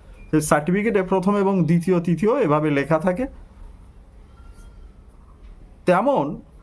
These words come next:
এই যে ইউনিভার্সিটিগুলোতে কোনো একটা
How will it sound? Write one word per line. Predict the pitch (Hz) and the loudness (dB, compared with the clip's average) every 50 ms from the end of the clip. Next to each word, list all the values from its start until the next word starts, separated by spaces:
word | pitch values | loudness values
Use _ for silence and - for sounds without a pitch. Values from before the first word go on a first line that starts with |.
| - - - - - - - - - - - - - - - - - - - - - - - - - - - - - 139 139 | -20 -20 -20 -20 -20 -20 -20 -20 -20 -20 -20 -20 -20 -20 -20 -20 -20 -20 -20 -20 -20 -20 -20 -20 -20 -20 -20 -8 -2 0 2
এই | 180 190 190 | 2 2 2
যে | 240 247 240 226 185 | 0 0 2 2 4
ইউনিভার্সিটিগুলোতে | 170 180 185 190 220 226 233 - 220 233 226 202 214 190 151 - - 87 - - - - - - - - - - - - | 4 4 2 2 0 -2 -2 -2 -2 0 0 2 2 2 0 0 -4 -6 -8 -10 -16 -20 -20 -20 -20 -20 -20 -20 -10 -4
কোনো | - 165 196 226 196 160 147 | 0 0 2 2 2 2 0
একটা | 147 151 - - 202 | -2 -4 -2 0 0